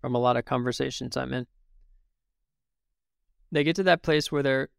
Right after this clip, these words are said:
trying to discern that next step for marriage, but yet they're opening the door to all these things that are not helpful in discernment,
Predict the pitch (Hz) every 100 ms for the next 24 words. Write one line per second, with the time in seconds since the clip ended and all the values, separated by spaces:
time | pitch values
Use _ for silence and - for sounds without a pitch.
0 | _ _ - 156 151 147 156 143 135 -
1 | - 151 147 135 135 151 - _ _ _
2 | _ _ _ - 143 131 147 147 - -
3 | 143 139 131 143 135 135 - _ _ _
4 | _ _ _ _ _ 147 151 147 147 147
5 | - 151 135 139 - 160 165 175 165 156
6 | 143 143 143 139 - - 143 139 135 -
7 | 143 135 131 - 127 123 123 123 - -
8 | _ - - 135 - - 120 - - 139
9 | 131 127 - 127 117 117